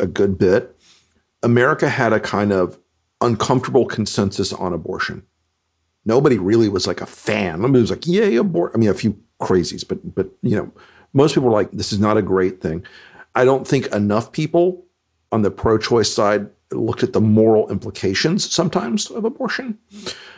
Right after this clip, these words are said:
And I don't think enough of the pro-life people looked at the actual moments where life of the mother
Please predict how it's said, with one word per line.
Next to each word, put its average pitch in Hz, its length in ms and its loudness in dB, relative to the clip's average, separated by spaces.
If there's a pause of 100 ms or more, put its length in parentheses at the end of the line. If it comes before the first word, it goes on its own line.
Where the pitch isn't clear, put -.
(180)
And 123 180 2
I 113 40 4
don't 139 200 2
think 135 160 0
enough 120 240 2
of 113 80 2
the 107 80 4
pro-life 113 720 0
people 104 320 -2
looked 101 280 -2
at 98 240 -2
the 95 400 0 (600)
actual 113 480 0
moments 95 440 2
where 95 120 2
life 95 240 2
of 92 60 0
the 92 60 2
mother 87 320 0